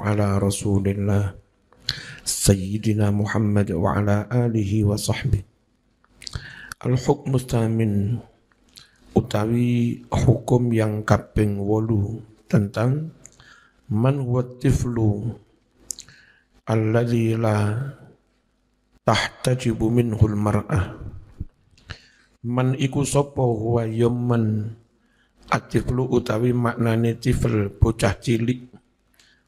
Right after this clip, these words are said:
Bocah cilik ikut serumah dengan kita, campur ibu-ibu. Apakah ibu wajib pakai kerudung? Tidak. Wong karo bocah cilik.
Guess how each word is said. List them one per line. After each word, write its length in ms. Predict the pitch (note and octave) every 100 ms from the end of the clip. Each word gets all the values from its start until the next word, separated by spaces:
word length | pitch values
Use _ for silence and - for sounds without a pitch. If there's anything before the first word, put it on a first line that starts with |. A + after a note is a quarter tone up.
| _
Bocah 320 | - - G#2+
cilik 480 | - B2 B2 C3+ C#3
ikut 240 | B2 A#2+ -
serumah 480 | A#2 A#2 A#2+ G#2+
dengan 320 | - A2 G#2+ A2
kita, 560 | G#2+ - A#2 B2 B2+
campur 480 | - A2 G#2+ A2 A2+
ibu-ibu. 880 | G#2 - A2+ G2+ G#2+ A2+ A#2+ B2 - - _ _ _ - - _ _ - -
Apakah 480 | A2+ - B2+ B2+ G#2+
ibu 320 | A2+ - G2
wajib 480 | G#2 - B2 - -
pakai 320 | - B2+ A#2+
kerudung? 640 | - A#2+ A#2 C3+ C#3 C3 C3
Tidak. 520 | G2 - G2 G2 F#2+ - - - - - - -
Wong 160 | A#2+ A2+
karo 400 | - G#2 A2+ B2
bocah 560 | A2 G#2 - B2+ B2+ - - - - - _ - -
cilik. 560 | - G#2+ G#2 G2 -